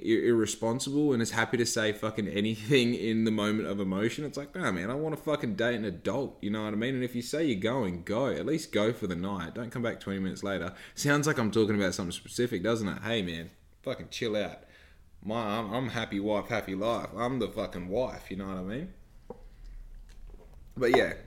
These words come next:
I don't know. It just hurts my feeling, feelings when people have the, like, it's like they wanna have these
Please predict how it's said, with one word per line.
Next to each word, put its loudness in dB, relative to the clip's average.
I 4
don't 4
know. 4
It 4
just 2
hurts 4
my 4
feeling, 4
feelings 4
when 2
people 0
have 0
the, 0
like, 0
it's -2
like 4
they 6
wanna 4
have 0
these 4